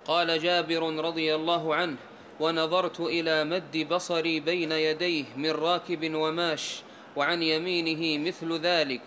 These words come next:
وعن يساره مثل ذلك، ومن خلفه مثل ذلك، ورسول الله صلى الله عليه وسلم بين أظهرنا، وعليه ينزل القرآن، وهو يعرف تأويله، وما عمل من شيء عملنا به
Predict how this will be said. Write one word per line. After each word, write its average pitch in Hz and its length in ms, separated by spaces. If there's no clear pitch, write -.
وعن 156 280
يساره 156 800
مثل 170 340
ذلك، 156 380
ومن 160 260
خلفه 165 580
مثل 165 380
ذلك، 160 340
ورسول 180 460
الله 165 380
صلى 160 260
الله 156 340
عليه 156 320
وسلم 151 560
بين 165 360
أظهرنا، 151 720
وعليه 147 680
ينزل 160 360
القرآن، 147 680
وهو 156 300
يعرف 156 480
تأويله، 156 680
وما 170 300
عمل 170 380
من 160 120
شيء 202 560
عملنا 160 580
به 165 180